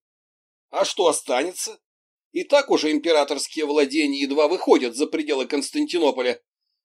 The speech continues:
Вы хотите, чтобы под мою руку стал еще один неуправляемый барон?"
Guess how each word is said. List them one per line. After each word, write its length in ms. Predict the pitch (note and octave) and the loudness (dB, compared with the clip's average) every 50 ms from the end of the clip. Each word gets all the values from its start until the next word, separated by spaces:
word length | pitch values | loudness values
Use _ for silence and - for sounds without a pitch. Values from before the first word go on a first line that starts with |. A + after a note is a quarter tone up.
| _ | _
Вы 180 | - C#3 E3+ E3+ | -2 0 0 0
хотите, 400 | - F3+ E3 - E3+ E3 - E3 | 0 0 -2 -2 -2 -4 -2 -4
чтобы 340 | D#3 - - E3 D#3 D#3+ D#3 | -2 0 0 2 2 2 2
под 160 | D#3+ D#3 C3+ | 0 -2 0
мою 240 | C#3+ D#3 D#3+ D#3+ D#3+ | 0 2 2 4 4
руку 280 | E3 F3 - - E3 | 2 0 -2 -4 -6
стал 300 | C#3+ - - E3 D3 D3 | -6 -4 -2 -2 0 0
еще 340 | D3 D3+ D3 - - D#3+ D#3 | 0 -2 -4 -4 -2 0 -2
один 240 | C#3 C#3 C3+ D3 C#3+ | -2 -2 -2 -4 -4
неуправляемый 760 | C#3+ D3 D3 D3 D3+ C#3+ C#3+ C#3+ C#3+ C#3+ C#3 C#3 C#3 C#3+ C3+ | -4 -4 -4 -2 0 0 0 2 2 0 0 0 0 -2 -2
барон?" 480 | C3 A#2 C3 B2 A#2+ B2 F#3 C4 C4+ | 0 2 2 4 4 4 2 2 -2